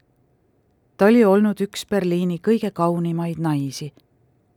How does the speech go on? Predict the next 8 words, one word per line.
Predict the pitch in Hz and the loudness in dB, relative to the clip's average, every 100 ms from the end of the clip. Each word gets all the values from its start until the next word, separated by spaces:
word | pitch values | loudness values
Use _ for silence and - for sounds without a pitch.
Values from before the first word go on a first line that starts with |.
| _ _ _ _ _ _ | _ _ _ _ _ _
Ilujäljed | 196 208 180 180 208 190 151 151 | 2 4 4 4 4 2 -2 0
viivlesid | 196 180 165 160 165 | 0 0 -4 -4 -6
ikka | 226 - 180 | -6 -2 0
veel | 185 165 | 0 0
tema | 165 156 | -4 -4
krepppaberit | 156 180 180 - 165 160 156 - | -2 -4 -2 -2 0 -2 -4 -4
meenutaval | 185 165 156 165 156 | -2 -2 -6 -6 -2
nahal, | 160 160 143 | -2 -2 -4